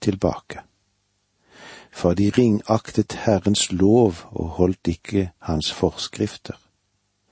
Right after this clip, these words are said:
men lot seg føre vill av løgngudene som deres fedre hadde fulgt.» Så sier Herren, «For tre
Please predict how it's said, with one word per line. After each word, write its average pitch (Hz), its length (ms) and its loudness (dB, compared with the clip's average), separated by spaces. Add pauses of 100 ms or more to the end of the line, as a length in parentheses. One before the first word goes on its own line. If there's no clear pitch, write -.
(380)
men 90 160 4
lot 104 420 0
seg 92 240 2
føre 104 460 2
vill 107 340 2 (400)
av 80 460 -2 (520)
løgngudene 78 1160 0 (480)
som 78 260 -4
deres 78 380 -2
fedre 92 600 -2 (680)
hadde - 260 -2
fulgt.» - 540 -12 (2250)
Så 127 320 2
sier 117 320 4
Herren, 92 380 0
«For 92 180 -2
tre 120 400 2